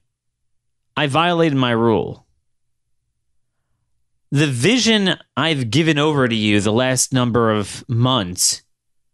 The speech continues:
about the courts, actually, I think has been too mealy-mouthed. And I'm here to tell you, the situation at the Supreme Court is actually worse than I thought. <laughs>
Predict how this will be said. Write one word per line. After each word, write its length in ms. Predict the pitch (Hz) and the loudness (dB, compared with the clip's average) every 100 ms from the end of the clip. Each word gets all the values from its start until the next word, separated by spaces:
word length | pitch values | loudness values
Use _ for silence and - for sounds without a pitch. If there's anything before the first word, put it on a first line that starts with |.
| _ _ _ _ - | _ _ _ _ -8
about 320 | 120 131 160 | -4 -2 -2
the 80 | 139 | -4
courts, 540 | - 123 104 - - - _ - | 0 0 0 0 -4 -4 _ -4
actually, 320 | 175 - 156 | -4 0 0
I 80 | 131 | 0
think 280 | - 160 139 | 0 -2 0
has 120 | 123 | 0
been 220 | 120 117 | 0 -2
too 160 | - 151 | -2 0
mealy-mouthed. 840 | 139 147 113 90 78 - - - _ _ _ _ _ _ - - _ _ _ _ _ _ _ _ _ _ _ _ - 151 | 2 2 0 -2 -6 -10 -12 -14 _ _ _ _ _ _ -20 -20 _ _ _ _ _ _ _ _ _ _ _ _ -8 -4
And 80 | |
I'm 80 | 156 | -2
here 160 | 139 208 | 0 0
to 80 | 180 | 0
tell 240 | 170 214 | 0 0
you, 380 | 160 117 107 - _ _ _ _ _ _ _ _ - | 0 0 -2 -6 _ _ _ _ _ _ _ _ -2
the 80 | 160 | 0
situation 600 | - 220 220 196 - 190 | 2 2 2 2 2 0
at 80 | |
the 80 | 147 | 0
Supreme 340 | 139 - 180 135 | -2 0 -2 0
Court 420 | 175 165 123 - - | 0 2 2 -4 -2
is 120 | 135 | 0
actually 400 | 156 170 - 147 | 0 -2 0 0
worse 720 | 117 104 143 196 170 - - - _ _ _ _ - | 0 0 2 2 2 -2 -4 -8 _ _ _ _ -4
than 180 | 127 151 | 0 0
I 140 | 135 | -2
thought. 420 | - 143 98 - - - | 0 -2 0 -4 -6 -4
<laughs> 320 | 175 - 151 | -4 -2 -6